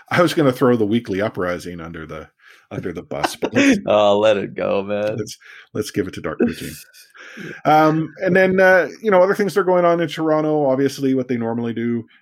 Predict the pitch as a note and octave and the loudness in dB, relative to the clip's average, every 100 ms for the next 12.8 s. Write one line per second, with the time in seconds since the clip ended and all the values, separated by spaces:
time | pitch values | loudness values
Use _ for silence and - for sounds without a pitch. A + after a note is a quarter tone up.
0 | - A2 A2 A2 G#2 G#2+ G#2+ - - - | -4 0 2 0 0 0 0 -4 -18 -2
1 | A#2+ B2 B2+ B2+ B2 - B2 A#2+ B2 A#2+ | 0 0 0 0 0 0 0 2 2 2
2 | - G2+ F#2 F2 - C3 C3 C3 A#2+ - | -2 -4 -4 -8 -4 -2 0 2 0 -2
3 | - C#3+ - F4 E4 E3+ D3+ B2+ A2 A2 | 2 2 2 2 2 2 2 2 4 2
4 | G#2+ C3 D3 C3+ C3 B2+ - B2+ A2 G2+ | 2 0 0 0 -2 -2 -6 -6 -4 -6
5 | G2+ - - _ _ _ _ A2 G#2 G2 | -6 -12 -20 _ _ _ _ 0 2 2
6 | G2 G2+ G2+ - _ - - _ _ _ | 0 0 -2 -2 _ -20 -20 _ _ _
7 | G2+ - F#2 - C#3+ D3 F3 F#3 - - | -8 -8 -10 0 2 4 2 2 0 -8
8 | - - A2 A2 G#2 G#2 G2+ A2 A#2 A#2 | -6 0 4 4 4 2 2 2 2 4
9 | C#3 B2 A#2+ G#2 G2 G#2 A2+ - - B2+ | 2 0 -2 -4 -4 -4 -2 -6 -8 -10
10 | - - A#2+ A#2 A2+ A2 B2+ A2+ A2+ A2 | -8 0 2 2 2 0 -2 0 0 0
11 | A2 G#2+ G2+ G#2+ _ G2+ F#2 F#2 F#2 F2+ | 0 -2 -4 -12 _ -10 -8 -6 -6 -8
12 | - _ F#2+ G#2+ A2+ C#3+ C#3+ | -10 _ -8 -4 0 0 -2